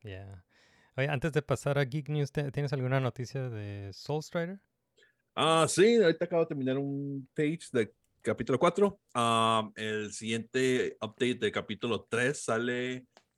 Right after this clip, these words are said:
Speaker 2: creo que el lunes, creo que va por los jueves. No tengo un-, una fecha exacta, ah,
Speaker 1: Ujú.
Speaker 2: desafortunadamente, pero siempre es a mediados del mes. Y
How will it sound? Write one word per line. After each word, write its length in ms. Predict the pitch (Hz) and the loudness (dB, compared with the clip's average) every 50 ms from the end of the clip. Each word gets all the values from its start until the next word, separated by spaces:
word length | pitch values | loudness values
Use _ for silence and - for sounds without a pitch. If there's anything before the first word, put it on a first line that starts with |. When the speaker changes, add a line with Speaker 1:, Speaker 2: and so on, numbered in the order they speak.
| _ - _ _ _ | _ -20 _ _ _
Speaker 2:
creo 140 | - 143 | -6 -2
que 60 | - 196 | 0 2
el 80 | 190 | 2
lunes, 260 | 160 160 165 175 - | 2 2 2 0 0
creo 120 | - 170 160 | -2 -2 0
que 80 | 170 | 4
va 120 | 156 147 143 | 4 4 4
por 80 | - 127 | 4 4
los 160 | 113 110 - | 4 4 4
jueves. 220 | 127 120 127 127 - | 2 0 0 0 0
No 140 | 131 147 147 | 0 0 2
tengo 180 | 185 175 185 | 2 0 0
un-, 280 | 185 175 170 165 151 120 | 0 0 -2 -2 -4 0
una 140 | - 147 135 | 0 0 2
fecha 200 | - 156 147 - | 2 0 0 0
exacta, 460 | 147 - - 139 - - 151 165 156 _ | -2 -2 -4 -4 -2 -4 -8 -8 -8 _
ah, 220 | 107 110 113 107 104 | -6 -4 -2 -2 -2
Speaker 1:
Ujú. 80 | 117 | -2
Speaker 2:
desafortunadamente, 560 | 120 113 107 98 95 - 110 117 127 131 143 135 | -4 -6 -10 -10 -8 -8 -6 -6 -4 -6 -6 -2
pero 300 | 131 120 110 104 95 - - - - _ | 0 0 0 0 -2 -4 -8 -18 -20 _
siempre 200 | - - 117 - | -4 -4 -4 -2
es 60 | 135 160 | -2 0
a 40 | |
mediados 340 | 139 127 117 104 110 120 117 | 2 2 4 4 4 2 2
del 100 | 110 98 | 0 -2
mes. 380 | 104 135 165 - - - - _ _ _ _ _ _ _ _ _ - | -2 -4 -4 -4 -8 -14 -18 _ _ _ _ _ _ _ _ _ -6
Y 320 | 123 139 151 151 151 | -2 0 0 2 2